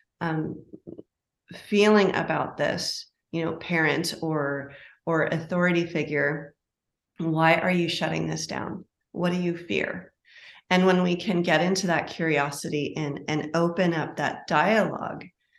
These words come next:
then we can not, um, look at people so much as cookie cutters. You know, we could go, "Great, so here are your, your, um, uh,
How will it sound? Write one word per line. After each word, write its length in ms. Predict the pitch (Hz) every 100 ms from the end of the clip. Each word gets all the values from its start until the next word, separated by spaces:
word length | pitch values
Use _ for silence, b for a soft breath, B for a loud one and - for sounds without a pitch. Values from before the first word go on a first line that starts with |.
| b b b
then 320 | 175 185 185
we 180 | 175 170
can 460 | - 175 156 147 -
not, 380 | 165 160 160 - -
um, 520 | 151 147 147 147 151 - b b
look 200 | 175 180
at 140 | 175 -
people 460 | 175 170 165 156
so 180 | - 170
much 240 | 160 156
as 140 | 156 -
cookie 340 | - 247 -
cutters. 500 | 185 139 - - - - _ b b b -
You 120 | 156
know, 120 | 156
we 120 | 175
could 160 | 175 180
go, 120 | 170
"Great, 380 | 170 285 285 -
so 160 | 190
here 240 | 185 208 226
are 20 |
your, 440 | 220 185 185 185
your, 560 | 175 180 170 170 165 -
um, 500 | 170 160 156 156 160 - b b b b b -
uh, 320 | 165 160 151